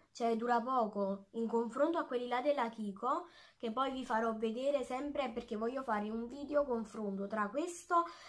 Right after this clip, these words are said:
e uno della Kiko. Ehm, penso che questo video qua uscirà la settimana prossima, il confronto dei due fondotinta.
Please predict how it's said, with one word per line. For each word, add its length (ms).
e 100
uno 220
della 320
Kiko. 680
Ehm, 1080
penso 320
che 320
questo 300
video 280
qua 160
uscirà 720
la 60
settimana 580
prossima, 480
il 120
confronto 480
dei 200
due 140
fondotinta. 680